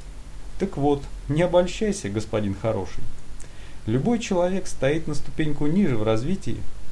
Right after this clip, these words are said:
по сравнению с носителем света. Вернее, на порядок ниже. Ещё вернее,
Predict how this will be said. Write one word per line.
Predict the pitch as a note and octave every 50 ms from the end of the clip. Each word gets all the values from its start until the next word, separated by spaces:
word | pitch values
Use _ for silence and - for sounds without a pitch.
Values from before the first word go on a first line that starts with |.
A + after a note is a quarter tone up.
| - - -
по | - A2+
сравнению | - - - A#2 A2+ C3+ D#3 E3 D3+ A#2 G2+
с | - -
носителем | G#2+ G#2 - - B2 - - A2+ G#2+ G#2+
света. | - - - G2 F#2+ F2+ - - - - - - - - - - - -
Вернее, | B2+ C#3 E3 E3+ G3 G#3 G3+ F#3+ F3+
на | E3+ F3 F#3+
порядок | F#3 - A3+ A3+ G#3 C#3+ G#2+ G#2+ G2+ G#2+
ниже. | A2+ A2 G2+ F#2+ - - - - - - - - - - - - - - - - -
Ещё | - C3 D#3+ D#3 - - -
вернее, | - B2+ G#2+ G#2 G#2 G2 G2 G2